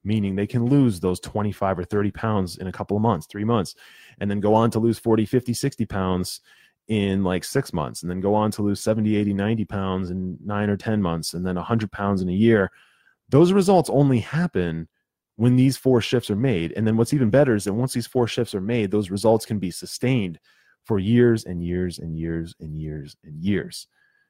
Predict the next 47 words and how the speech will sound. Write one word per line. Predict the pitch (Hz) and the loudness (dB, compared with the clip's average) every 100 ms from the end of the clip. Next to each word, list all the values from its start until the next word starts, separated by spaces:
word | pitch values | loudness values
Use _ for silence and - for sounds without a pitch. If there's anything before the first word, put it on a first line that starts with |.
| _ - | _ -10
Okay. | 95 92 98 _ _ _ _ _ _ _ _ _ - | -2 -2 -2 _ _ _ _ _ _ _ _ _ -6
Now, | 120 101 | 0 4
I | 127 | 6
always | 147 139 | 6 4
like | 139 | 0
to | - | -2
say, | 151 131 87 85 - | 2 2 2 -4 -8
I | 104 | -2
always | 113 | 0
like | 113 | 0
to | 104 | 0
joke, | 113 104 92 | 4 4 4
I, | 104 - | 0 0
I, | 117 123 | 2 4
I | |
don't | 147 | 6
know | 139 | 6
about | 117 98 | 6 6
you, | 156 123 | 6 6
but | - | 4
I've | 127 135 | 2 4
literally | 131 156 151 | 6 6 6
never | 131 120 110 | 6 4 4
met | 113 123 | 4 4
anyone | 107 90 87 85 - - - _ - | 2 -2 -4 -6 -10 -20 -20 _ -4
that | |
said, | 101 117 95 | 2 2 4
"I | 127 | 4
just | 165 - | 4 6
wanna | 147 131 | 6 6
lose | 143 123 | 6 6
a | 110 | 2
ton | - 160 | 2 2
of | |
weight | 139 127 | 4 4
right | 104 113 | 2 0
now. | 95 87 | 0 -2
I | |
wanna | 92 110 | 0 0
get | 110 104 | -2 -4
myself | 104 - 95 | 0 0 0
into | 92 | -6
super | - - 147 135 | -8 -6 -4 0
good | 131 | 0
shape, | - 113 107 - | 2 2 2 0
really | 87 131 139 | -2 2 2
sh-, | - | -2